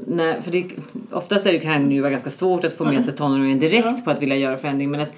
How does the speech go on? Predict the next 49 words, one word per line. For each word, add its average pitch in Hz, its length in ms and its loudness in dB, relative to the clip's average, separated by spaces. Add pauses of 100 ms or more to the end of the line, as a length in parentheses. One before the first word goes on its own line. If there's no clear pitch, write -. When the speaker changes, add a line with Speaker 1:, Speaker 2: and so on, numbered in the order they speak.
(240)
Speaker 1:
att 156 140 -4
inte 160 240 0
det 156 80 0
här 151 140 2
går 147 220 2
liksom 143 320 -2
i 151 220 -2
motståndet 180 840 0
som, 151 180 0
Speaker 2:
Mm. 226 440 0
Speaker 1:
eh, 127 60 -2
tonåringen 131 720 0 (200)
liksom 135 260 -6
uttrycker, 147 520 -4
att 143 80 -4
mer 143 300 0 (220)
liksom 151 240 -2
rulla 214 420 4
med 131 300 2
det 139 60 -2
där 127 180 -2
Speaker 2:
Ja. 143 120 2
Speaker 1:
motståndet - 680 -6
och 139 120 -6 (480)
så. - 180 -2
Att - 240 -4
Speaker 2:
Ja, 233 180 -2
Speaker 1:
det - 80 2
kan - 100 0
Speaker 2:
det 165 40 2
är 160 80 0
Speaker 1:
vara 151 120 2
Speaker 2:
viktigt. 156 300 -4
Speaker 1:
viktigt 175 160 -2
liksom - 280 -6
som, 131 300 -4 (520)
eh, 135 60 -4 (120)
föräldrar 135 280 -2
att - 100 -8
tänka, 143 440 -2 (260)
eh, 151 180 -4 (100)
på 147 100 0
att 135 140 -4
inte 139 280 -4
liksom 139 440 -4
börja 139 140 -2
ifrågasätta 147 840 -2
det 120 80 -4
motståndet - 300 -6